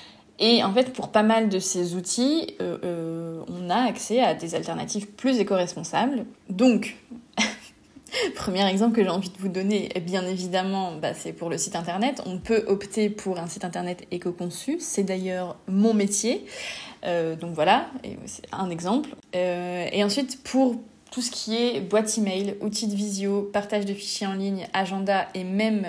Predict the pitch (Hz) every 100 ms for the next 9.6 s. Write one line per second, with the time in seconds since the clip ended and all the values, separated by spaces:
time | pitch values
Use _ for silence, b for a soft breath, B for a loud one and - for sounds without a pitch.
0 | - 185 196 214 202 196 202 196 254 269
1 | B B B - - 262 233 214 208 196
2 | 208 - - 190 180 202 180 180 175 214
3 | - 170 170 180 202 143 156 151 156 -
4 | 170 160 156 156 - 165 160 156 139 127
5 | - B B B 170 170 165 - 160 -
6 | - 170 175 170 - 175 180 165 165 180
7 | - 170 160 156 160 - 165 175 240 240
8 | B B B 185 180 170 165 165 175 214
9 | 233 185 190 175 190